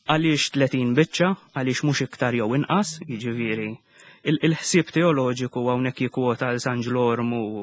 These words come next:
u Santi Padri oħrajn, fejn qegħdin jaslu għad-determinazzjoni li Ġuda ma, ma kienx se jitħallas inqas jew iktar għal Kristu, jiġifieri huwa ħsieb pjuttost spiritwali hawnhekk fejn qegħdin nippruvaw nistabbilixxu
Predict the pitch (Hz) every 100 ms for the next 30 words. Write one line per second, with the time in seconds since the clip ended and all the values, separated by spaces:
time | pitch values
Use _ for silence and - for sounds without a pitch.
0 | 104 - 107 - 156 139 135 139 123 120
1 | 120 117 110 110 113 - _ _ - -
2 | - 175 156 151 156 160 156 - 151 143
3 | 143 143 143 151 151 - 135 131 135 139
4 | 135 123 127 127 131 - _ _ 147 -
5 | 175 151 156 143 - 131 127 127 - 151
6 | 143 131 - 135 127 170 - 175 208 _
7 | _ _ - 104 - 156 - 165 165 113
8 | 120 110 113 117 - _ _ _ _ _
9 | _ 139 139 135 - 135 - - 156 -
10 | 135 123 - - - - - 160 131 131
11 | 123 175 139 113 110 - 139 135 135 143
12 | 147 165 131 127 131 - 135 165 113 -
13 | 113